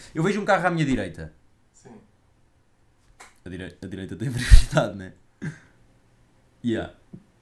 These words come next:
Speaker 2: Yeah, em princípio, depende do sinal.
Speaker 1: Ok, se não tem sinal,
Speaker 2: Yeah.
Speaker 1: a direita tem prioridade, pronto. Ahm, eu já, eu, o quê? É suposto eu olhar para ver se ele tem uma cedência de passagem? Pô, a minha estratégia é ir bué de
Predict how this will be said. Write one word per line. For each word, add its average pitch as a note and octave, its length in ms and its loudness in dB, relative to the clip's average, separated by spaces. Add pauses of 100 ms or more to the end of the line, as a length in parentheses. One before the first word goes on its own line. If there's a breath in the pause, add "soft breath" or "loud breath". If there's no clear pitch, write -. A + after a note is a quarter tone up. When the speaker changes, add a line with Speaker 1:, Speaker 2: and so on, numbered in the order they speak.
(140)
Speaker 2:
Yeah, C3+ 440 -4
em B2+ 120 -8
princípio, B2+ 520 -10
depende F3 340 -2
do E3+ 80 -4
sinal. E3+ 460 -8 (100)
Speaker 1:
Ok, D3+ 340 4
se - 80 -14
não E3 80 4
tem G#3 120 2
sinal, B2 400 -2
Speaker 2:
Yeah. C#3 320 -4
Speaker 1:
a A#2 60 -8
direita D#3 280 0
tem D3+ 100 -4
prioridade, A#2 480 -6
pronto. G2 320 -8 (480 soft breath)
Ahm, B2+ 440 0 (120)
eu D#3+ 140 -2 (100)
já, D#3 220 0 (880)
eu, E3+ 300 -4
o D3+ 40 -6
quê? C#3 140 -4
É A#2+ 100 0
suposto D#3+ 280 -4
eu D#3+ 40 4
olhar B2+ 240 4
para C#3+ 120 -6
ver B2+ 100 -4
se A#2 60 -8
ele B2 60 -8
tem C3 100 -2
uma B2+ 80 0
cedência B2 340 -8
de - 80 -10
passagem? F#2+ 500 -10 (1400)
Pô, F#3+ 160 0
a C#3+ 80 -2
minha C3 120 0
estratégia C#3 380 2
é E3+ 40 6
ir F3 140 2
bué D3 520 2
de E3 60 6